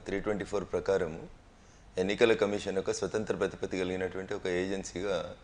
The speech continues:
భారత రాజ్యాంగంలోని ఆర్టికల్ త్రీ ట్వంటీ ఫోర్ కేటగిరికల్గా చెప్తుంది. ఎన్నికల కమిషన్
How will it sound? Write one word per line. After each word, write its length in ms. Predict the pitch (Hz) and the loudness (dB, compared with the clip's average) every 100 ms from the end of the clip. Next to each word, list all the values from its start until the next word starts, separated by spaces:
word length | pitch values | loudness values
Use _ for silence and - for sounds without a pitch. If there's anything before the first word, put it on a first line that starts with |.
| - - - | -20 -12 4
భారత 240 | 92 92 | 4 6
రాజ్యాంగంలోని 540 | 92 90 90 90 87 87 | 4 4 2 0 -2 -2
ఆర్టికల్ 280 | 87 - 82 | -4 -6 -6
త్రీ 160 | 87 | -6
ట్వంటీ 240 | 82 87 80 | -4 -4 -6
ఫోర్ 180 | 95 | -8
కేటగిరికల్గా 680 | - 82 87 82 80 80 82 | -4 -4 0 -2 -2 -4 -4
చెప్తుంది. 320 | 69 - 62 58 - - - - - - - - - - - - - 90 | -6 -12 -16 -16 -20 -20 -20 -20 -20 -20 -20 -20 -20 -20 -20 -20 -4 0
ఎన్నికల 320 | 104 127 127 | 2 4 4
కమిషన్ 480 | 113 107 98 107 | 4 0 -2 -6